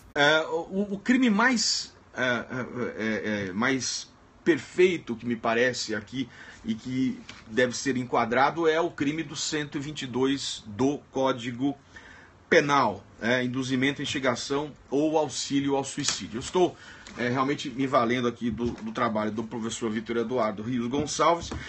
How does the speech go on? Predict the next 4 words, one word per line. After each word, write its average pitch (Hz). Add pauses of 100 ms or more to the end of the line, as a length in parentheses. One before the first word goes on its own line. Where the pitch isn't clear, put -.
(260)
e 196
é 170
interessante 190 (200)
aqui, 156